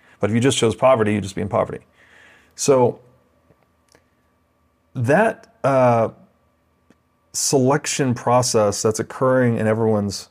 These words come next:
heart, I think the, the moving the Solzhenitsyn heart line, the most effective way we can do that is to make property expensive to violate. That is the most important material incentive, uh,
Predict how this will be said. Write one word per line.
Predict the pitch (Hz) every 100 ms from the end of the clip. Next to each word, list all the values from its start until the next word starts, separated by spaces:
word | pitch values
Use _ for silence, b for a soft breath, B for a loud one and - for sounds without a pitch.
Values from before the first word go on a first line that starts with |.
| _
heart, | - 139 131
I | -
think | 123 170 160 - _ _ -
the, | 113
the | 117
moving | 113 127 165 170 180 160
the |
Solzhenitsyn | 123 - 147 131 127 131 123 113
heart | - 139 143
line, | 101 95 90 92 - _ _ _ _ _ _ _ _ -
the | 110
most | 127 165 -
effective | 143 147 139
way | 127
we | 123
can | 113
do | 113
that | 120 143
is | 123 -
to |
make | 113 113 -
property | - 110 110 107 107 95
expensive | - - - 101 101 95
to | 95
violate. | 95 92 87 82 -
That | 104 113
is | 104
the | 104 107 104 - _ -
most | 113 151 156
important | 156 147 135 117 113
material | 101 120 113 104
incentive, | 101 - 95 95 95 - b b b b b b -
uh, | 101 98 92